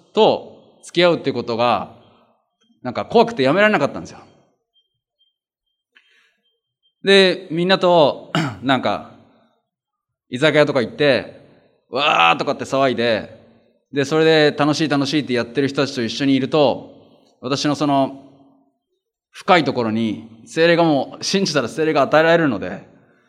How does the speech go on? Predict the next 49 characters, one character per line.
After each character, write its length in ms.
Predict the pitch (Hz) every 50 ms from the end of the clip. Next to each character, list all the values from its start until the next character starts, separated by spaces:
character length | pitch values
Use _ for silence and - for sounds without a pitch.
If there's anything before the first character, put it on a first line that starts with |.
| _ _ _ _
プ 100 | - 123
レ 60 | 123
ゼ 100 | 110 113
ン 80 | 101 92
ト 80 | 95 92
と 100 | 90 87
し 80 | -
て。 220 | - 80 90 101 _ _ _ _ _ _ _ _ - 135 135 -
キ 140 | - 247 262
ュ 20 |
ー 20 | -
キ 100 | - 196
ュ 40 | 175
ー 20 |
す 120 | - 156
る 60 | 139 123
ん 40 |
で 60 | 113 92
す 80 | -
よ。 140 | - - - - - _ _ _ _ _ _ _ _ _ _ _ _ _ _ _ _ _ _ _ _ _ _ _
す 280 | - - - - 180 185
ご 160 | 208 220 220
い 40 | 202
な 100 | 185 175
ん 20 |
か 80 | 160 151
罪 220 | - 170 175 185 202
悪 120 | 196 196
感 160 | 185 170 151
が 340 | 139 131 117 95 - - - - - _ _ _ _ _ _ _ _
あ 120 | 135 131
る 80 | 135 127
ん 60 | 113
で 60 | -
す 60 | - 82
よ。 140 | - - -
今 160 | 151 147 165
ま 100 | 170 156
で 80 | 135 127
そ 140 | - 151
ん 20 | 156
な 60 | 143
ん 60 | -
な 100 | 127 139
か 80 | 147 131
っ 80 | 110
た 100 | - 110
の 100 | 92 95
に。 200 | 92 - - _